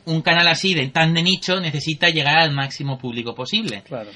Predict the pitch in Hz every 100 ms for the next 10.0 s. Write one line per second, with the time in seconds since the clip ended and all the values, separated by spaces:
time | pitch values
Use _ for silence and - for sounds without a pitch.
0 | - 139 156 156 175 165 135 135 151 170
1 | 151 143 160 165 131 - 135 127 117 117
2 | 127 120 127 202 180 101 95 - - -
3 | - - - - 170 156 180 185 196 196
4 | 180 202 190 180 175 170 170 165 170 165
5 | 180 208 - 98 - _ _ _ _ 135
6 | 123 120 120 120 120 120 117 - - _
7 | _ _ - 139 175 170 - _ _ _
8 | _ - 165 139 117 117 170 220 202 190
9 | 196 175 131 - - 143 180 - 127 -